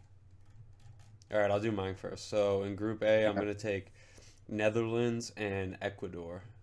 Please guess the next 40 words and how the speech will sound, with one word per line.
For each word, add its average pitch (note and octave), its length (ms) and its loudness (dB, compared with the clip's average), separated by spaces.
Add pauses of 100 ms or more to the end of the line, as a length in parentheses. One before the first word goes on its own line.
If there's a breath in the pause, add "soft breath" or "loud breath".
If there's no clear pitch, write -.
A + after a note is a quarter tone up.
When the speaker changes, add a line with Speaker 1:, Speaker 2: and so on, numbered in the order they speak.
(160)
Speaker 1:
And G2 140 -8
then G2 80 -4
I G2 100 -4
think F#2+ 340 -6 (140)
the G2+ 100 -6
losers G2 460 -4
of F#2 120 -6
that F#2 180 -4
group F#2+ 360 -6
will F#2+ 140 -4
be F#2 120 -4
the F2+ 80 -4
hometown, A2+ 680 4 (300)
Qatar, G2+ 540 -2 (540)
and F#2+ 160 -4
then F2+ 480 -6
Senegal. F#2 560 -8 (580)
I - 60 -8
think F#2+ 180 -4
it'll G2 120 0
be F#2 180 -6
Ecuador G2 440 -2
and F2+ 220 -6
Netherlands. F#2 560 -8
I G#2 80 -6
just G2 200 -8
think G2+ 180 -6
that G2 160 -8
those F#2+ 320 -4
two G2+ 160 -8
teams F#2+ 280 -8
have F#2 140 -4
more F#2 220 -6
of F2+ 100 -8
an F#2 80 -8
established, F#2 680 -10
like, D#2+ 260 -14 (1500 soft breath)
soccer - 480 -8
system G2 480 -8
than G2 240 -6